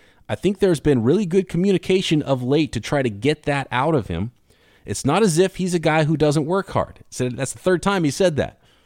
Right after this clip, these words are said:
"I think it's just everybody getting on the same page. I think he's got to earn those opportunities, but I feel like it's really important for him to become a part of what we're doing moving forward."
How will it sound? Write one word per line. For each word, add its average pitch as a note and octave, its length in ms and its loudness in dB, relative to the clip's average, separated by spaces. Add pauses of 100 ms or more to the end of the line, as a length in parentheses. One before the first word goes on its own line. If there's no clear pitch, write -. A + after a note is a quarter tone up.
(320)
"I A#2 80 -2
think F3 260 -2
it's - 200 -6
just C#3+ 360 0
everybody D#3 460 2
getting C#3+ 280 2
on C3 100 2
the A#2+ 80 2
same B2+ 280 0
page. A2+ 520 -2 (300)
I A#2 80 0
think C3 260 -2
he's A2+ 180 -2
got B2 260 -2
to C3 120 -4
earn C#3 260 4
those B2+ 220 4
opportunities, B2 800 -2
but G#2 160 -6
I G2+ 80 -2
feel D3 300 0
like B2+ 280 0
it's A#2+ 180 -4
really B2 280 0
important C3 420 -2
for A2+ 80 -2
him A#2 180 0
to A#2 60 -2
become A2 420 -2 (220)
a G#2+ 80 -4
part B2+ 260 0
of G2+ 120 -2
what A2+ 420 0 (140)
we're A#2 160 -4
doing G2 440 0 (200)
moving F#2+ 320 -2
forward." F2 400 -8